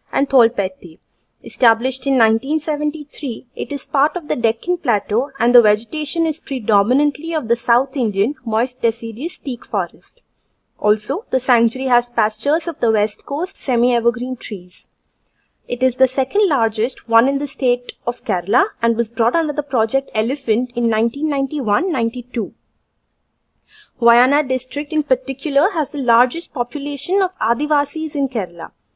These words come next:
Please note, Wayanad Wildlife Sanctuary is one of the safest havens for different species of vultures in the white trumpet vultures and the red-headed vultures.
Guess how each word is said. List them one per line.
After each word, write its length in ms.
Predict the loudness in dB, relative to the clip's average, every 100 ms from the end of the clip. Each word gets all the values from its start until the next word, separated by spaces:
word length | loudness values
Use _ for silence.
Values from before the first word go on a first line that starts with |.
| _ _ _
Please 280 | -4 -2 2
note, 280 | 4 2 2
Wayanad 480 | 2 4 4 4
Wildlife 380 | 4 4 4 2
Sanctuary 480 | 0 0 0 -2 -2
is 200 | 0 2
one 140 | 0
of 100 | -2
the 80 | -4
safest 720 | -6 -4 -2 -2 -2 -4 -2
havens 420 | 0 2 2 0
for 220 | -2 -2 0
different 340 | -2 -2 -4
species 560 | -4 -8 -8 -6 -6 -8
of 120 | -8
vultures 720 | 0 2 2 0 0 0 -4
in 140 | -2 2
the 100 | 2
white 340 | 4 2 0
trumpet 380 | -2 -2 -4 -6
vultures 600 | -2 -2 -4 -4 -4 -4
and 120 | -4
the 120 | -2 -2
red-headed 580 | -2 -4 -4 -2 -2
vultures. 580 | -4 -8 -8 -10 -10 -12